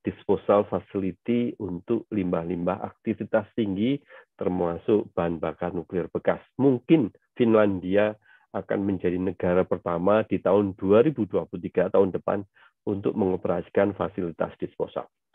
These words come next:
Nah, inilah situasi yang kita hadapi. Untuk ruginya, eh, perlu kita sampaikan ke masyarakat, eh, terkait dengan, eh, cost and benefit, eh, untuk P L T N. Nah, kalau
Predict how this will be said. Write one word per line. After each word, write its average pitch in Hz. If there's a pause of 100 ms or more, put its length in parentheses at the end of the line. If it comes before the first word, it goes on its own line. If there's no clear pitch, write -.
(320)
Nah, 127
inilah 190
situasi 147
yang 107
kita 117
hadapi. 98
Untuk 113
ruginya, 110 (400)
eh, 98
perlu 117
kita 131
sampaikan 123
ke 123
masyarakat, 110
eh, 92
terkait 101
dengan, 98 (400)
eh, 95
cost 95
and 87
benefit, 85 (160)
eh, 95
untuk -
P -
L 78
T -
N. - (1400)
Nah, 123
kalau 233